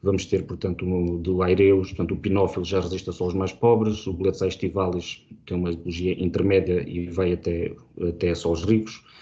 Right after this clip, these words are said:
e depois o Boletus edulis, que acaba por ter o espectro ecológico maior. Até de solos úmidos, até mesmo, eh, mais secos, não é? Pronto, isto é uma das, para dar exemplo de como se gera e como se pensa a gestão do recurso micológico lá fora.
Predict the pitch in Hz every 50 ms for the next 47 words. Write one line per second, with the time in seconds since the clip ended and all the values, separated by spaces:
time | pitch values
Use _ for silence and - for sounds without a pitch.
0 | - - - - - - 110 107 98 98 92 92 98 104 107 - 101 92 85 98
1 | 95 92 92 - - 92 85 - 90 82 85 82 82 - - - 90 87 87 85
2 | - - 90 - - - 92 80 - - - - 92 90 82 85 82 - 87 78
3 | 73 69 - - - _ _ _ _ _ _ _ - - - _ _ _ - -
4 | - - 95 90 - - 101 87 82 92 107 107 101 95 87 - 92 87 98 95
5 | 92 92 90 85 87 92 87 - - - - - - - - - - - _ -
6 | 92 90 92 92 98 95 92 - - 82 - - - - 101 110 110 - - -
7 | 101 95 92 - - 104 - 117 113 117 113 110 107 - - 110 110 113 110 107
8 | 107 107 101 101 110 104 104 - 98 - - 113 107 107 107 - - 101 90 104
9 | 107 107 104 101 - 104 98 - - - - 104 101 98 - - 95 92 85 80
10 | 92 87 - - 95 85 90 85 - - 92 - - 95 90 - 90 95 95 90
11 | 90 82 - - - - 90 92 87 - - 90 82 80 76 -